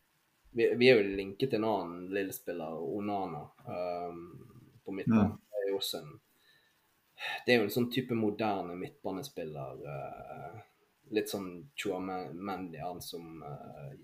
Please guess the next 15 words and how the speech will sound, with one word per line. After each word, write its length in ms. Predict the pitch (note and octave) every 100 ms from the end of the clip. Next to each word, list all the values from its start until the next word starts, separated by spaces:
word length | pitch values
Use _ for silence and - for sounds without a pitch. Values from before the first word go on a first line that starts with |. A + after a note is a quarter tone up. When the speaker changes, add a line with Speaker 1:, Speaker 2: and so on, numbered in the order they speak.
| -
Speaker 1:
signerte 400 | - G2+ F#2 -
for 140 | - F2
Real 100 | E2
Madrid. 300 | D#2 E2 D#2
Altså, 160 | G#2+
det 300 | - - - A2+
er 20 |
jo 60 | -
sånne 300 | F#2+ G#2 A#2
typer 440 | - G2 F#2+ G#2+ G2
som 140 | -
kommer 260 | F2+ E2 E2+
opp 240 | - F2
nå, 140 | E2 D#2 C#2+
eh, 480 | C#2 B1+ C2 C2+ C#2